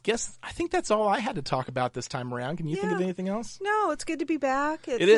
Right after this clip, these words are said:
Speaker 2: feels good to be back and
Speaker 1: And,
Speaker 2: doing
Speaker 1: and
Speaker 2: our
Speaker 1: talking to people, even if we can't see you all, it's good to be
Speaker 2: Right.
Speaker 1: talking again.
Speaker 2: Doing our podcast. And
Speaker 1: Yeah, and, um,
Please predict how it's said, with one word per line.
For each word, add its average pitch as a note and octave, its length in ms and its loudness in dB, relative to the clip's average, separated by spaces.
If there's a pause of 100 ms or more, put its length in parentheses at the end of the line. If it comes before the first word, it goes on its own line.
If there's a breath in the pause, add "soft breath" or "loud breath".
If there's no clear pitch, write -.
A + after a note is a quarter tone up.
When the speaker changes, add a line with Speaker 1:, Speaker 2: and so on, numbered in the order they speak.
Speaker 2:
feels - 300 -8
good C#4 340 0
to C#4+ 80 -10
be A#3 400 -6
back A#3 540 -8
and A#3+ 140 -4
Speaker 1:
And, G3+ 240 -8
Speaker 2:
doing A#3+ 380 -4
Speaker 1:
and C#3+ 80 -2
Speaker 2:
our C#3 60 -4
Speaker 1:
talking E3 280 4
to D#3+ 60 0
people, E3+ 240 -4
even D#3 140 0
if D#3 100 0
we E3 60 0
can't D#3+ 260 0
see - 180 -4
you D#3+ 200 4
all, D#3+ 240 6
it's C#3 120 -4
good D3 120 0
to C#3+ 60 -4
be C#3 80 -4
Speaker 2:
Right. - 40 -6
Speaker 1:
talking C#3 320 0
again. C#3 380 -4 (280)
Speaker 2:
Doing A#3 300 -6
our A3 80 -8
podcast. B3+ 960 -12
And D#3+ 100 -8
Speaker 1:
Yeah, C#3 200 -2
and, C#3 420 -2
um, C3+ 300 -2